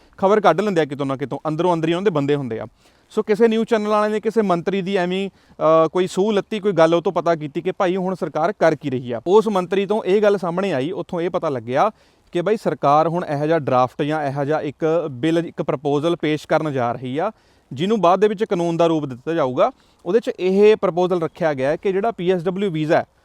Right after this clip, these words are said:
ਉਹ ਖਤਮ ਕਰ ਦਿੱਤਾ ਜਾਊਗਾ। ਸੋ ਨਾਲ ਨਾਲ ਤੁਸੀਂ ਇੰਗਲੈਂਡ ਦੇ ਵਿੱਚ ਗਾਵਾਂ ਦੇ ਦਰਸ਼ਨ ਕਰੋ, ਗਾਵਾਂ, ਗਾਈਆਂ,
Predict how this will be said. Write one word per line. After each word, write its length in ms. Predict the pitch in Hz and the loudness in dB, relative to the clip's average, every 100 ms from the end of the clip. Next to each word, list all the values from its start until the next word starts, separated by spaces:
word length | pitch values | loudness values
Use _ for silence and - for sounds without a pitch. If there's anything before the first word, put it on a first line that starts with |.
| _ - | _ -8
ਉਹ 120 | 240 | -6
ਖਤਮ 300 | - 208 226 | 0 2 2
ਕਰ 120 | 214 | 0
ਦਿੱਤਾ 240 | - - 214 | 0 0 0
ਜਾਊਗਾ। 360 | 160 120 117 - _ - _ | 2 0 -4 -10 _ -20 _
ਸੋ 200 | - 160 | -2 2
ਨਾਲ 360 | 156 143 156 165 | 6 8 8 8
ਨਾਲ 200 | 175 170 | 6 4
ਤੁਸੀਂ 240 | 175 160 | 4 4
ਇੰਗਲੈਂਡ 400 | 165 151 147 151 | 6 8 8 6
ਦੇ 80 | 156 | 4
ਵਿੱਚ 220 | 156 - | 2 0
ਗਾਵਾਂ 360 | 135 135 139 143 | 2 4 6 4
ਦੇ 80 | 147 | 6
ਦਰਸ਼ਨ 360 | 139 131 143 | 4 4 -2
ਕਰੋ, 220 | 131 135 135 | -2 -2 2
ਗਾਵਾਂ, 500 | 131 131 135 135 131 | 4 4 6 4 4
ਗਾਈਆਂ, 640 | 131 135 139 139 131 | 2 4 2 0 -2